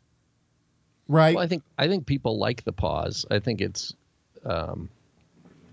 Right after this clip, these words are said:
Speaker 1: Makes him seem more wise.
Speaker 2: Effective. Eff-, yeah. Effect-, it, it, you know, 'cause what it does, it causes the audience to lean forward a little more and to, like, wait for that next word.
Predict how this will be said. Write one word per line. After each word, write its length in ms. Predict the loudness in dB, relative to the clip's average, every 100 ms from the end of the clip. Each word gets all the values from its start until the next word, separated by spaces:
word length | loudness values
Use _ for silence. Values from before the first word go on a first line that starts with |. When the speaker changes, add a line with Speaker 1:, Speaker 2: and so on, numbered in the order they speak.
| -8 2
Speaker 1:
Makes 200 | 2 2
him 60 |
seem 240 | -2 2 4
more 240 | 4 2
wise. 380 | 2 2 2 2
Speaker 2:
Effective. 500 | -2 -2 -2 -4 -12 _ -14
Eff-, 80 | -4
yeah. 320 | -2 0 -2 -12 _ -18
Effect-, 300 | -6 -4 -2
it, 180 | 0 -2 0
it, 120 | 0 4
you 100 | 2
know, 80 |
'cause 160 | 4 4
what 140 | 4
it 60 | 4
does, 180 | 2 2
it 80 | -2
causes 300 | 0 2 2
the 100 | 0
audience 400 | 0 0 -2 -4
to 180 | -4 -4 -8 _ _ _ _ _ _ _
lean 280 | -4 0 0
forward 320 | 0 2 2 0
a 20 |
little 200 | -2 -2
more 320 | -2 -4 -6 -12 _ _ _ _ _
and 120 | -8
to, 80 | -2
like, 180 | 0 0
wait 520 | 0 2 4 4 0 -12 _
for 180 | -6 0
that 200 | 2 4
next 320 | 4 4 2
word. 380 | 4 4 4 0